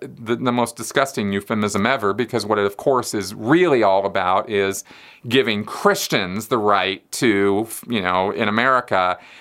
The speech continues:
to have their way and to remove the walls of separation of church and state, uh, a-,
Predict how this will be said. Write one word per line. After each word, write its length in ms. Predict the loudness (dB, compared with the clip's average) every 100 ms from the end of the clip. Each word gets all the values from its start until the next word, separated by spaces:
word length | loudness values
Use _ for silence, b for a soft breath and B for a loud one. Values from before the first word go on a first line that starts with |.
| B -4
to 180 | -2
have 420 | 0 0 0 -2 -2
their 300 | 0 0 0
way 480 | 0 0 0 -2
and 200 | -2 -4 -6
to 60 |
remove 460 | -6 -2 2 2 0
the 80 | 0
walls 300 | 0 0 -4
of 80 |
separation 480 | -6 -4 -2 -4 -6
of 60 | -8
church 240 | -6 -6
and 80 | -10
state, 420 | -6 -4 -4 -8 B B B B B
uh, 460 | 2 4 2 2 -2 -2
a-, 160 | -2